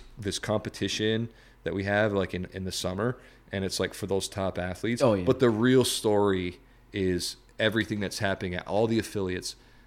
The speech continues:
Speaker 1: at every affiliate, right? The
Speaker 2: Throughout the year.
Speaker 1: grandmothers, the, the middle-aged, uh, teachers, the lawyers, the, you know, the obese grandmothers that are there
Speaker 2: Yeah.
Speaker 1: getting fit. And so I think that that part, similar to Iron Man, you know, is, is the same.
Speaker 2: Um, now, are,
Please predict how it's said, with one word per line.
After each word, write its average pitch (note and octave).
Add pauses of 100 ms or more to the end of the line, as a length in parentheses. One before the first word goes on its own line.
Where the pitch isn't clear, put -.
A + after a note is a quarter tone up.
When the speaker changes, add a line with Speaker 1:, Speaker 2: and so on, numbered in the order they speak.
(260)
Speaker 1:
at -
every A2
affiliate, F2
right? F#2
The F#2
Speaker 2:
Throughout F#2+
the G#2+
year. A2
Speaker 1:
grandmothers, F#2+
the, F2+
the F2+ (300)
middle-aged, G2+ (360)
uh, F#2
teachers, F#2
the E2+
lawyers, G2
the, F2+ (120)
you G2+
know, F2+
the F2 (260)
obese G#2
grandmothers G2+
that F2+
are F2
there F2+
Speaker 2:
Yeah. G#2
Speaker 1:
getting F2
fit. F#2
And F2
so F2+ (280)
I A2+
think A2+
that -
that F#2+
part, A2+ (540)
similar A2+
to G2+
Iron G2
Man, A2+ (300)
you G#2
know, F#2+
is, F#2
is G2+
the F#2
same. F2+ (1120)
Speaker 2:
Um, G2+
now, A#2
are, F#2+